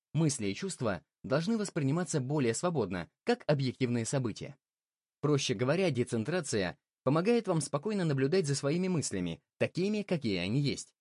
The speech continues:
без вынесения суждений. Ключевая идея в том, чтобы понять, вам не нужно верить всем своим мыслям, и не все ваши мысли одинаково важны. Некоторые важны, и на них следует обращать внимание,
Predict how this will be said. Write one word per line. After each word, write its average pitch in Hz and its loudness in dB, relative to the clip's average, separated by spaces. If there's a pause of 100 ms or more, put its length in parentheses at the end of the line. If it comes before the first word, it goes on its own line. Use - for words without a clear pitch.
(140)
без 190 -2
вынесения 135 0
суждений. 95 -6 (760)
Ключевая 135 0
идея 110 0
в - -14
том, 165 -2
чтобы 135 0
понять, 120 -2 (180)
вам 147 2
не 147 2
нужно 131 0
верить 156 -2
всем - -2
своим 156 -2
мыслям, 107 -2 (180)
и 139 4
не 139 2
все 135 0
ваши 95 -2
мысли 170 -2
одинаково 101 -2
важны. 98 -4 (440)
Некоторые 175 0
важны, 120 -2 (200)
и 123 4
на 104 0
них 156 0
следует 196 2
обращать 135 0
внимание, 98 -2